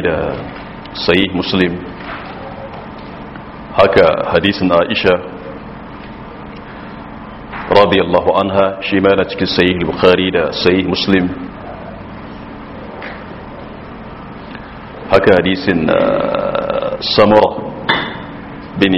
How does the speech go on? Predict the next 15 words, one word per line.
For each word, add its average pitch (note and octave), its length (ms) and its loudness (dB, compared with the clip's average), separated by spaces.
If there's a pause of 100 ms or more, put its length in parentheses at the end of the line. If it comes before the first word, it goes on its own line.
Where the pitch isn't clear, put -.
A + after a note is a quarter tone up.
(120)
Jundub F#2 380 4 (100)
yana G2 240 6
cikin F#2 240 2
Sahih F2+ 240 6
Muslim. F2+ 400 2 (1800)
Haka F2+ 260 6
hadisin F2+ 380 0
Abdullah F2+ 560 4
bin F2+ 160 4
Mas'ud F2+ 400 2 (160)
radiyallahu F2 640 6
an G2 120 6 (280)
yana F#2 160 6
cikin, F2 400 2
ah, D2 400 4